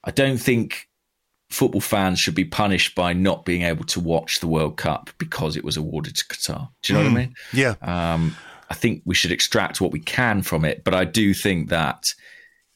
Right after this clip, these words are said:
Speaker 1: it's important and inevitable and right that it
Speaker 2: Mm.
Speaker 1: will live side by side with certain other sort of ethical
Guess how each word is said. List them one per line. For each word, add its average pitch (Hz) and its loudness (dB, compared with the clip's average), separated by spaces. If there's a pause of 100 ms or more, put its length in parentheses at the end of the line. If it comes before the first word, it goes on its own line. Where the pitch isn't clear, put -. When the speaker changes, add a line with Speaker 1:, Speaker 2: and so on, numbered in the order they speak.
(400)
Speaker 1:
it's 82 0
important 82 0
and 87 0
inevitable 85 0
and 82 0
right 90 2
that 139 2
it 120 2
Speaker 2:
Mm. - 0
Speaker 1:
will 82 2
live 82 2 (720)
side 85 0
by 80 0
side 78 0
with 71 -8
certain - -2
other 143 0
sort - -2
of - -4
ethical - -4